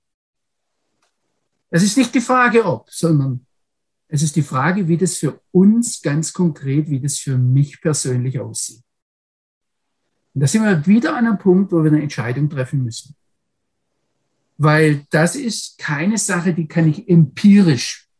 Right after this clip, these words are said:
also erfahrungsmäßig irgendwie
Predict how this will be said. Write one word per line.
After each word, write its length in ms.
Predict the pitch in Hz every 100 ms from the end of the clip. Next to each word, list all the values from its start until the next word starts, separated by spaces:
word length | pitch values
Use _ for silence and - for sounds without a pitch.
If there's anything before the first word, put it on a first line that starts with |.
| _
also 200 | - 151
erfahrungsmäßig 1120 | 120 131 147 156 196 - 165 139 120 - - _ _ _ _ -
irgendwie 540 | 160 160 156 143 127